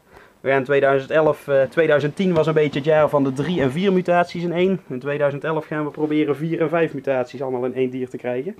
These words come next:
Dus, eh, ja, we houden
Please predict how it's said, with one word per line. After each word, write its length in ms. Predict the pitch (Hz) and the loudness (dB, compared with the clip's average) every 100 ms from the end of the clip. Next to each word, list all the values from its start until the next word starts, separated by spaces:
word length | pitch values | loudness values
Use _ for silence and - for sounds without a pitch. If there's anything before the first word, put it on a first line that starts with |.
| - - - - - _ _ | -20 -20 -20 -20 -20 _ _
Dus, 280 | 131 135 - | -10 -10 -4
eh, 380 | 135 131 131 127 127 _ _ _ _ _ _ _ | 0 2 4 0 -4 _ _ _ _ _ _ _
ja, 260 | 151 151 - _ | -6 -6 -6 _
we 120 | 131 | -4
houden 560 | 135 147 135 127 123 | 2 2 4 4 2